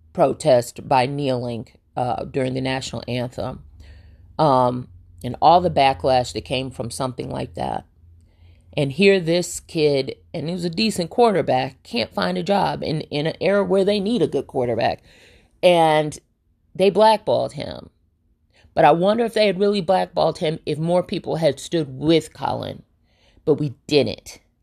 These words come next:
okay? Um, and that's part of our issue. We want to bring up Martin Luther King now, but Martin Luther King died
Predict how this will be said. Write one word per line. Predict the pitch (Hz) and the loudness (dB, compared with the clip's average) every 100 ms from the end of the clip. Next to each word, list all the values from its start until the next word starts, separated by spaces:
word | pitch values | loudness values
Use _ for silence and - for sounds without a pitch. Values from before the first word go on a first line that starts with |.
| _ | _
okay? | 135 131 151 135 135 143 - _ _ | -8 -2 2 2 2 -4 -18 _ _
Um, | 143 135 127 123 - - _ _ _ _ _ _ _ _ _ _ _ _ _ _ _ _ 160 | -2 0 2 -2 -6 -14 _ _ _ _ _ _ _ _ _ _ _ _ _ _ _ _ -2
and | 160 | 4
that's | 190 196 - | 6 6 4
part | - 180 156 | 0 2 2
of | 139 | 2
our | 139 | 0
issue. | - 147 139 - 123 - - _ _ _ _ _ | 0 -4 -4 -8 -12 -12 -18 _ _ _ _ _
We | 147 190 | 0 2
want | 226 240 | 4 4
to | 214 | 2
bring | 196 175 | 2 4
up | 156 | 2
Martin | 165 147 147 | 2 -2 -2
Luther | 139 123 | -4 -6
King | - 226 214 | -2 0 0
now, | 147 127 139 | -2 0 0
but | 139 156 | 2 0
Martin | 160 165 202 214 | 2 0 0 -2
Luther | 214 202 170 | -2 -2 -4
King | 202 180 156 127 | -4 -4 -6 0
died | 160 190 220 156 135 135 165 190 | 4 6 6 4 2 0 -4 -8